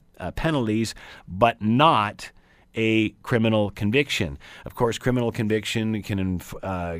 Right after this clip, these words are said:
can affect employment, can affect crossing borders, travel, all sorts of things. So, uh, is this the answer? Is this the way to go? Uh, let's bring in Andrew Murray, C E O of mad Canada, and on the line now. Andrew, thanks very much for taking the time to join us today. We appreciate this.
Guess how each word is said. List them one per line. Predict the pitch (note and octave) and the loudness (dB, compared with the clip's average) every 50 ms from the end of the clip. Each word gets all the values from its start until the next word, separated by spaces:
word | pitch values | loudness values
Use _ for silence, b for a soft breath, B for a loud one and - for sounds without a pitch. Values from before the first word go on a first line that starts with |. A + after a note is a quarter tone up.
| E2+ - | -10 -12
can | - - G#2+ G2 G2+ G2+ G2+ - | -6 -4 -2 -2 -2 -2 -4 -6
affect | - - - F#2+ E2+ - - | -8 -4 -4 -4 -4 -2 -6
employment, | E2 D2+ - - C#3+ D#3 D#3 D3 D3+ D3+ C#3+ B B B B B | -6 -6 -2 0 0 2 2 2 2 0 -2 B B B B B
can | B G2+ F#2 | B -2 -2
affect | F2 E2 - G#2 F#2+ F2 - | -2 0 0 -2 -2 -2 -6
crossing | - - A2+ G2+ F#2 F2+ - - E2+ E2+ | -4 0 0 0 0 0 -2 -2 -2 0
borders, | E2 A#2 C3+ C#3+ D3 C#3+ C3+ C3+ C3+ C3+ C3+ C3+ B2 - - | 2 4 4 4 4 4 4 4 4 4 2 2 0 -2 -4
travel, | - - C#3+ C3 B2 B2 A#2+ B2 B2 A#2+ B B B B B B | 0 0 0 0 0 0 0 2 0 0 B B B B B B
all | B - A2 | B 0 0
sorts | G#2+ - C#3+ C#3+ D3 C3+ - - | 2 4 4 4 4 4 0 -4
of | F#2+ | -4
things. | - G2+ D#2+ C#2+ - - - - B B B B B B | -4 -4 -4 -4 -8 -10 -12 -12 B B B B B B
So, | B - - E3+ D#3+ D#3+ D#3 D#3 D#3+ D#3 | B 2 4 6 6 6 6 6 6 4
uh, | - - C3 C#3 C3+ C#3 C3 - - - | 2 0 -2 0 0 0 -2 -4 -4 0
is | C#3+ D#3 F3 G3+ G3 D#3 B2+ | 2 4 4 4 4 4 4
this | C3+ D3 E3+ F3 - | 6 6 6 6 4
the | - D3 D3+ E3+ | 2 2 4 4
answer? | G3 A#3+ C4+ C4 - - A2+ F#2 F2+ | 4 2 2 2 2 2 2 2 2
Is | F#2 G#2 B2 B2+ A2+ | 0 0 0 0 -2
this | G2+ A2+ C3 D3+ C#3+ - - | -2 0 0 0 -2 -2 -2
the | A#2+ B2 | -2 0
way | C3 C#3+ D3+ D#3+ | 0 0 0 0
to | D3 C#3+ | 0 0
go? | B2+ D3 E3 G3 F#3+ G#2 C#2+ - b b b b b b | 0 0 0 0 0 -2 -2 -6 b b b b b b
Uh, | - B2 B2+ C3+ | -4 -2 -2 0
let's | C#3+ D#3+ F3 - - | 0 0 -2 -2 -4
bring | - - D#3 D#3 D#3 | -2 0 0 2 2
in | D3+ D#3 D#3 D#3 D#3 D3+ | 4 4 4 4 2 0
Andrew | - - C3 C#3+ D3+ D3+ C#3 D3 D3 C3 | 0 -2 0 0 0 4 4 4 4 6
Murray, | A2+ A#2 C3 D#3 E3 C#3+ C3 C3+ C3+ - | 6 4 4 4 4 4 4 4 2 0
C | - - - D#3 D#3+ D3+ | 0 2 2 2 2 2
E | D3 C#3+ C3 - | 0 0 0 2
O | C3 C#3 D3 D3+ | 2 4 4 4
of | - - A#2+ G#2+ | 4 2 -2 -2
mad | A#2+ B2 B2 C3 C3 - | -2 -2 -2 -2 -4 -4
Canada, | - C3+ C#3+ C#3+ D3 D#3 D#3 E3+ F3 - | -4 -4 -4 -2 -2 -2 -2 -2 -2 2
and | - C3 C3+ C#3+ | 2 4 4 4
on | - B2 A#2+ B2+ B2 | 2 2 2 2 2
the | A#2+ | 2
line | A#2+ B2 A#2 A#2 A#2 A#2 | 2 2 2 2 2 2
now. | A#2+ A#2+ A2+ A2 | 2 0 0 -2
Andrew, | B2 D3+ D#3+ E3 D#3+ E3 | -2 -2 -2 0 0 0
thanks | D#3 - F3 F3 D#3+ - | 0 0 -2 -2 0 2
very | E3+ E3 | 2 2
much | D#3 D#3 D#3+ - | 2 0 0 -2
for | - C#3+ | -4 -2
taking | - D3+ D3 D3 C#3+ | 0 0 0 2 0
the | C3+ | 0
time | - D3 C#3+ C#3+ C#3+ | 0 0 0 2 0
to | B2+ | 0
join | A#2 - C3+ C#3+ C#3+ | 2 2 2 2 2
us | C#3 - | 0 0
today. | - C3+ A#2 A2 | 0 2 2 2
We | G#2+ G#2+ | 2 2
appreciate | G#2+ G#2 - C#3 C#3 - C3+ A2+ G2+ F#2+ | 0 0 -2 -2 0 0 0 -2 0 0
this. | - F#2 E2 D#2 - - | -2 -2 -2 -4 -8 -12